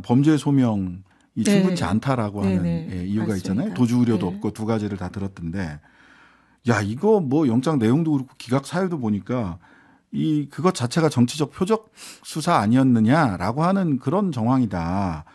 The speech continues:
Speaker 1: 이렇게 비판하더라고요. 어떻게
Speaker 2: 네.
Speaker 1: 들으셨어요?
Speaker 2: 어, 공감하고요.
Speaker 1: 예.
Speaker 2: 이, 저도 이제 마찬가지로 감사원 감사에서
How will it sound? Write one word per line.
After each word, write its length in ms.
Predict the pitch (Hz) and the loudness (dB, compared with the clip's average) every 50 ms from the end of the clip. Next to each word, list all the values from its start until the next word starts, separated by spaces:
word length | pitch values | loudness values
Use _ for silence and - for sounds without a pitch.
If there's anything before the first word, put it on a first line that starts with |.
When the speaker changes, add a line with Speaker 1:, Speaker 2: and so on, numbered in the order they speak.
| - - - - - | -20 -20 -20 -4 0
Speaker 1:
이렇게 280 | - 147 185 180 - 139 | 4 4 4 4 4 4
비판하더라고요. 880 | 123 127 127 139 135 123 113 110 110 135 135 123 113 101 92 104 156 - - | 2 2 4 2 2 4 4 2 2 0 0 0 -2 -2 -2 -4 -6 -6 -8
어떻게 260 | - - - 214 208 | -4 0 2 4 4
Speaker 2:
네. 60 | 202 | 4
Speaker 1:
들으셨어요? 480 | 196 104 - 95 180 - - 196 - 170 - - - - - - - - _ _ - | 4 2 0 -2 -2 -4 -4 -6 -6 -6 -8 -12 -16 -18 -18 -18 -20 -20 _ _ -4
Speaker 2:
어, 640 | 208 208 208 208 208 208 208 208 208 208 202 196 208 269 _ _ _ - | -2 0 0 0 0 -2 -4 -4 -4 -6 -6 -8 -10 -12 _ _ _ 2
공감하고요. 960 | - 254 254 262 262 247 247 247 240 - - 180 185 196 208 220 196 139 - - - - | 4 6 6 6 6 6 4 2 2 0 -2 -2 0 0 0 -2 -2 -6 -8 -8 -6 -2
Speaker 1:
예. 40 | 196 | -2
Speaker 2:
이, 440 | 185 185 190 190 180 175 180 175 170 | 0 0 0 0 -2 -4 -6 -8 -2
저도 340 | - 240 247 240 - 240 226 | 0 2 2 2 2 2 2
이제 600 | 214 190 185 - 190 190 185 180 180 165 - - - - | 2 0 0 -2 -4 -4 -4 -4 -4 -6 -8 -12 -12 -10
마찬가지로 580 | - 156 - - 208 208 196 190 - 190 175 | -10 -10 -8 -8 -6 -4 -4 -4 -4 -6 -6
감사원 440 | 170 - 170 170 175 208 202 196 190 | -4 -4 -4 -4 -4 -4 -4 -4 -4
감사에서 720 | 190 175 156 156 - 202 202 185 160 - - 180 180 175 | -4 -4 -6 -4 -4 -4 -4 -4 -4 -6 -6 -6 -6 -8